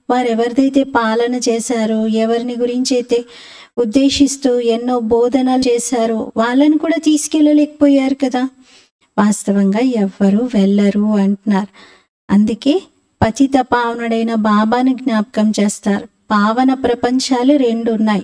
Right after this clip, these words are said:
ఒకటి ముక్తిధామం, మరొకటి జీవన్ముక్తిధామం. శివపురి, విష్ణుపురి. ఇదైతే రావణపురి.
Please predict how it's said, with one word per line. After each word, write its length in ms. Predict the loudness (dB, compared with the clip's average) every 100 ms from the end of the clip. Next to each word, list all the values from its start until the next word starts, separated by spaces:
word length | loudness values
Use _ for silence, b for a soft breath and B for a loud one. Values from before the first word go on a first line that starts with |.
| -4
ఒకటి 320 | -6 -4 -2
ముక్తిధామం, 840 | 0 0 -2 -4 -2 -2 0 0 2
మరొకటి 440 | 0 0 0 -2
జీవన్ముక్తిధామం. 1200 | -2 -4 -2 0 0 -2 -2 -4 -2 0 0 0 -4 B B B
శివపురి, 840 | -8 -4 -2 -2 2 2 2 -2 -6 _ 0
విష్ణుపురి. 760 | 0 0 -2 -4 -4 -8 -8 -12 B B -4
ఇదైతే 440 | -2 0 0 0
రావణపురి. 920 | 0 0 0 2 0 0 -4 -6 -6